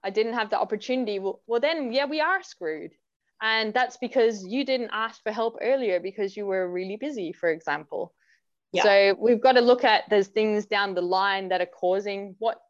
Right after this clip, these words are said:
Speaker 1: what responsibility do you have in this situation? Um,
Speaker 2: Mm-hmm.
Speaker 1: and making sure that we're not putting our,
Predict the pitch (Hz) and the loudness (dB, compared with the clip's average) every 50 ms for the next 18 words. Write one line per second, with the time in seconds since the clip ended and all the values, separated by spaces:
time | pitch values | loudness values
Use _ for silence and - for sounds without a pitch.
0 | _ _ 208 240 254 - 202 202 208 _ - 190 - - - - 180 175 170 170 | _ _ -6 -6 -4 -4 -4 -8 -8 _ -8 -8 -8 -8 -10 -2 2 4 4 4
1 | 170 - 160 160 - 170 170 160 180 160 160 165 160 165 165 - - - - - | 4 2 -2 -6 -4 -6 -4 -2 -2 -2 -2 -4 -6 -8 -10 -10 -12 -18 -18 -12
2 | - 170 160 156 170 190 - 226 240 262 254 262 _ _ _ _ _ _ _ _ | -2 2 4 4 4 2 2 2 2 2 2 0 _ _ _ _ _ _ _ _
3 | - 175 170 170 170 170 170 165 170 175 - - - 254 254 - 247 240 233 - | -2 0 2 4 4 4 4 2 0 -2 -6 -6 -2 -4 -4 -4 -4 -18 -20 -20
4 | - - - 254 277 285 285 277 269 262 262 - 262 247 233 220 - 226 233 226 | -18 -2 2 4 4 4 4 2 2 2 4 6 6 8 8 6 4 4 2 4
5 | 240 240 233 - _ _ _ _ - 254 233 233 226 226 214 - - 214 220 220 | 4 2 0 0 _ _ _ _ 4 4 4 6 2 0 -4 -2 -2 0 0 2
6 | 226 226 220 220 220 214 | 2 2 0 0 -2 -6